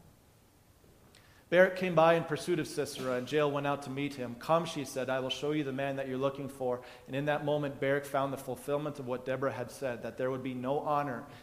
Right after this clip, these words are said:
in this battle for Barak, because his enemy was killed by a woman. You should, you,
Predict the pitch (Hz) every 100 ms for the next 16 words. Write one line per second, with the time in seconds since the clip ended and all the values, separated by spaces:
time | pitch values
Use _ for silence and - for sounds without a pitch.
0 | - 117 127 123 120 117 117 117 - -
1 | - 110 110 110 - - - - - -
2 | - - 113 107 - - - - - 107
3 | 143 143 139 139 123 - 117 117 110 113
4 | 107 104 98 - - - - - - -
5 | - - - - - - - - 127 123
6 | 127 135